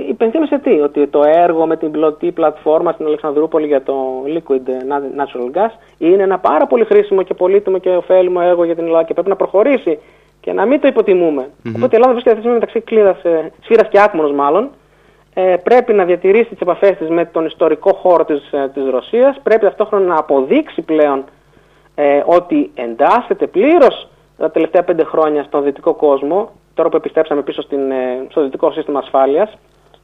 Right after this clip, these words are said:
Speaker 1: και στην, ε, διεθνή κονίστρα, και ότι είμαστε ένας αξιόπιστος σύμμαχος των Ηνωμένων Πολιτειών. Και το κακό είναι ότι και οι δύο δυνάμεις απαιτούν απόλυτη, ε, πίστη. Και η Ελλάδα θα βρεθεί σε ένα,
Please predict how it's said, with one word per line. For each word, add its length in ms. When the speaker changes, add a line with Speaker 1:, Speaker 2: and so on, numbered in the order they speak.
Speaker 1:
και 100
στην, 180
ε, 200
διεθνή 240
κονίστρα, 460
και 120
ότι 140
είμαστε 200
ένας 100
αξιόπιστος 440
σύμμαχος 240
των 80
Ηνωμένων 220
Πολιτειών. 460
Και 140
το 80
κακό 220
είναι 140
ότι 40
και 280
οι 40
δύο 600
δυνάμεις 600
απαιτούν 480
απόλυτη, 720
ε, 540
πίστη. 400
Και 80
η 100
Ελλάδα 260
θα 100
βρεθεί 460
σε 80
ένα, 300